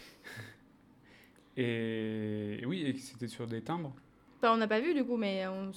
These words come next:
Speaker 2: on a supposé que c'était sur les timbres, oui.
Speaker 1: Oui, ils étaient en train de la mettre en place, forcément.
Speaker 2: <laughs>
Speaker 1: On n'a pas, on n'a pas vu.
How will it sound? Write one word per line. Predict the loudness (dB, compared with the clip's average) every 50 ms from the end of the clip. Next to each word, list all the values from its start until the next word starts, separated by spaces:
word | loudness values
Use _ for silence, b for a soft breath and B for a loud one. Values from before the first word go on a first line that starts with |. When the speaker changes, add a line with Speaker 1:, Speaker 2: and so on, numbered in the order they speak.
| -10 -10 -6
Speaker 2:
on | -6 -4 -4
a | -4
supposé | -6 -8 -6 -6 -4 -4 -4 -6
que | -8
c'était | -8 -8
sur | -4 -4 -2
les | -2
timbres, | -2 -2 -2 -2 -4
oui. | -4 -6 -10 -8 -6
Speaker 1:
Oui, | -4 -2
ils | -2
étaient | -4 -4
en | -8
train | -8 -6 -6
de | -6
la | -6
mettre | -8 -8 -8
en | -8
place, | -6 -6 -8 -8
forcément. | -6 -8 -4 -4 -4 -4 -4 -6 -10
Speaker 2:
<laughs> |
Speaker 1:
On | -12
n'a | -14 -12 -10 -10 -10
pas, | -10 -12 -14 -12
on | -12
n'a | -12
pas | -10 -10 -10
vu. | -10